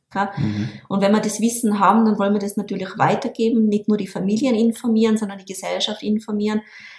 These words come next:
Speaker 1: weil wir haben die Erfahrung gemacht, die Ella war ja nicht die einzige in Europa,
Speaker 2: Ja.
Speaker 1: gell?
Speaker 2: Mhm.
Speaker 1: Sondern eigentlich durch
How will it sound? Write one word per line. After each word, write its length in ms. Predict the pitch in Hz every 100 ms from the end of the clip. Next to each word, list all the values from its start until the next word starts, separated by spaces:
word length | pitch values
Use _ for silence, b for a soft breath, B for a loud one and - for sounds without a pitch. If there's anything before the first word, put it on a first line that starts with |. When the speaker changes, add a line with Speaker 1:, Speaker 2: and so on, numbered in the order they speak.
| B -
Speaker 1:
weil 580 | 175 175 190 190 - - _ _
wir 320 | - 190 247
haben 160 | 247 247
die 80 | 226
Erfahrung 400 | 214 208 196 202
gemacht, 500 | 196 165 - - -
die 100 | -
Ella 300 | 180 208 185
war 100 | 185
ja 180 | 180 -
nicht 500 | 185 196 196 - -
die 100 | -
einzige 440 | 196 208 - 202
in 100 | 208
Europa, 560 | 214 202 196 - 214 -
Speaker 2:
Ja. 400 | 135 107 110 135
Speaker 1:
gell? 280 | 139 - 202 -
Speaker 2:
Mhm. 240 | - 110 113
Speaker 1:
Sondern 500 | - 208 208 196 170 _ _
eigentlich 520 | - 190 233 233 208 -
durch 260 | 226 220